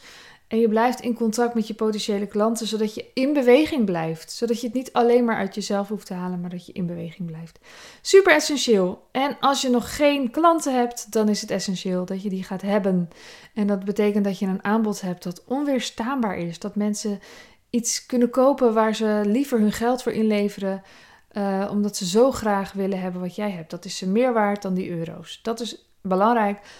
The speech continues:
En ze moeten weten dat dat zo is. Dus dat komt aan op communicatie.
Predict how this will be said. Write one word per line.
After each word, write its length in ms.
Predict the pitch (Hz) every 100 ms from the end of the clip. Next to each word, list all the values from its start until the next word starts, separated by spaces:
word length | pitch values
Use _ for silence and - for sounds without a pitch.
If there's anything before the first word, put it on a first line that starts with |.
| - _
En 160 | 294 320
ze 80 | 311
moeten 240 | 302 302
weten 300 | 311 320 247
dat 140 | 190
dat 160 | 180 170
zo 100 | 185
is. 420 | 170 160 - -
Dus 260 | - 202 -
dat 240 | 208 - -
komt 480 | 185 185 - - _ _
aan 280 | 185 175 180
op 120 | 175
communicatie. 800 | 190 185 185 165 165 - 180